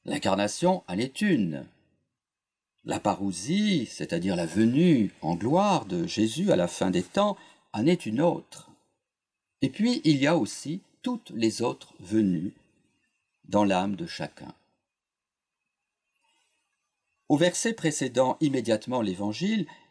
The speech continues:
Jésus dit, je cite, « Quant à ce jour et à cette heure-là, nul ne les connaît, pas même les anges des cieux, pas même le Fils, mais seulement le Père, et lui seul. »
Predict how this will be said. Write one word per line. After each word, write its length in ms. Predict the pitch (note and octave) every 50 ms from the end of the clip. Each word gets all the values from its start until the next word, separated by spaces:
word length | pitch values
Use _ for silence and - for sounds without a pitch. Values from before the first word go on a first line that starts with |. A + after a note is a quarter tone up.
| _
Jésus 360 | G#2 A2+ E3+ E3+ E3+ G#3 G3 F#3
dit, 400 | F3 - E3+ G3 G#3 G#3+ G3+ - _ _ _ _ _ _ _ _ _ _ _ _ _ _ _ _ _ -
je 120 | - -
cite, « 480 | - - - - F#3 F3+ - - - - _ - _ _ _ _ _ _ _ _ _ _ _ _ _ _
Quant 120 | - G3 A3
à 140 | G#3+ G#3+ G3
ce 220 | - - C#3 A#2+
jour 640 | G#2+ G2+ D3 G3 A3+ A#3 A#3 D3+ A#2 G2+ - - - _ _
et 100 | A2 G#2+
à 120 | G2 F2+ -
cette 260 | - - - - G2+
heure-là, 540 | G#2+ A#2 C#3 D3+ F3+ G3 G#3 G#3+ G#3+ G#3 - _ _ _ _ _ _ _ _ _
nul 360 | - C#3+ A3 B3+ B3 A#3 G3
ne 100 | C#3+ B2+
les 200 | A#2 A2 G#2 F#2+
connaît, 680 | - - - G#2+ F2+ E2 D#2 D2 D2 E2+ C#3 G3+ G#3+ G3+ - _ _ _ _ _ _ _ _
pas 140 | D#3 D#3 D#3+
même 260 | F3+ G#3 A3+ A3 G3
les 240 | D#3 C3+ C3 - E3+
anges 240 | G#3 A3+ F#3+ C#3
des 140 | A2+ G#2 G2
cieux, 400 | - - - - D#2+ F2+ - - - _ _ _ _ _ _ _ _ _ _ _ _
pas 120 | - E3+ F3+
même 200 | G#3 A#3 A#3 A3+
le 140 | A3+ G#3 F3+
Fils, 680 | - - F#3 D3 G#2+ - - - - - - - - _ _ _ _ _ _ _ _ _ _ _
mais 120 | F#2+ F#2+
seulement 580 | - - - B2 B2 B2+ C3 C3+ C#3+ D#3 E3+ F3
le 160 | D#3+ C3+ C3+
Père, 840 | - _ - C3+ B2 G#2 - - - - - _ - - - - _ _ _ _ _ _ _ _ _ _ _ _ _ _ _ _ _ _ _ -
et 120 | F2 D#2
lui 160 | D#2+ F#2 G#2
seul. » 440 | - - - - - - - - -